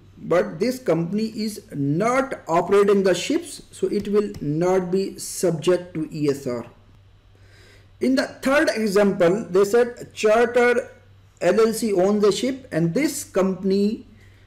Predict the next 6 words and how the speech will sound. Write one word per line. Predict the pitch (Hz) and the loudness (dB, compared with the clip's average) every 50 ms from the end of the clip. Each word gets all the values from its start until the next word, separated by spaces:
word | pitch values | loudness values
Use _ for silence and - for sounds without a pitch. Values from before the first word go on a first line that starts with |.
| _ _ _ _ | _ _ _ _
charter | - 202 190 202 226 220 247 247 247 240 233 - - - - _ _ _ _ _ _ _ _ - - - - - | 0 2 2 2 4 4 4 4 4 4 0 -4 -8 -18 -20 _ _ _ _ _ _ _ _ -20 -20 -20 -12 -4
the | 151 170 170 170 | 0 2 2 2
ships | 170 - - 254 254 254 - - - - - - - - - - | 0 0 -4 -4 -4 -6 -8 -14 -18 -18 -20 -20 -20 -18 -8 -4
on | 170 196 214 214 208 - - - 175 151 139 | -2 -2 -2 -2 -4 -8 -12 -12 -10 -4 2
bareboat | 160 185 214 254 269 254 220 220 220 208 190 165 | 4 6 6 6 4 2 2 4 4 4 4 4
basis | 165 170 170 165 - 156 139 156 180 - - | 4 4 4 4 2 2 0 0 0 -4 -12